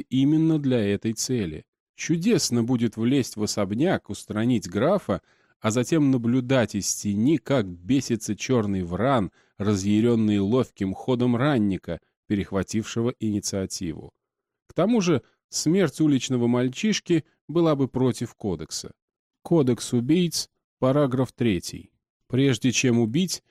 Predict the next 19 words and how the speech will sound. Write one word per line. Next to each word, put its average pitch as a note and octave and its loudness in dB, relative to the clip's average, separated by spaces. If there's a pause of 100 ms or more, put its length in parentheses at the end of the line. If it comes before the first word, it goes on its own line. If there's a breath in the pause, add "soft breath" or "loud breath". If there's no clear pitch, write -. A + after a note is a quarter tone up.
(160)
всегда B2+ 0
оговаривай A2+ 2
цену. E2 -4 (360)
Впрочем, A#2+ -2
если G#2+ -2
дело G2 0
личное... F#2 -4 (560)
Уделив C3+ 2
все - 0
внимание C3 2
быстроте, A2 0 (240)
Ранник D#3+ 2
осторожно B2+ 2
соскочил A#2 -2
с - -8
крыши D#3+ 0
и A2+ -2
ловко C#3+ 2
приземлился B2+ 2